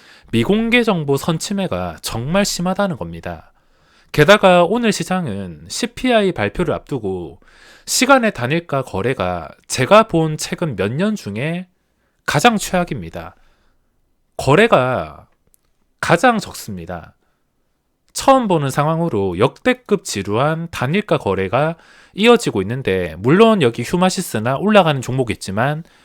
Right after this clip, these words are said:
전체적인 종목들 분위기로 봤을 때 얼어 있습니다. 이 얼어 있는 상태에서 갑자기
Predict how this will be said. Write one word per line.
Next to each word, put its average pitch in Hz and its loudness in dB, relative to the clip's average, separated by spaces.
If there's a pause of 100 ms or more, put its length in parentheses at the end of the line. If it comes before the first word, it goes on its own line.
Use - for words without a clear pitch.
(380)
전체적인 214 2
종목들 151 -2
분위기로 120 -4
봤을 98 -6
때 151 -8 (160)
얼어 220 0
있습니다. 85 -12 (640)
이 190 4
얼어 254 8
있는 160 0
상태에서 143 -2
갑자기 160 -4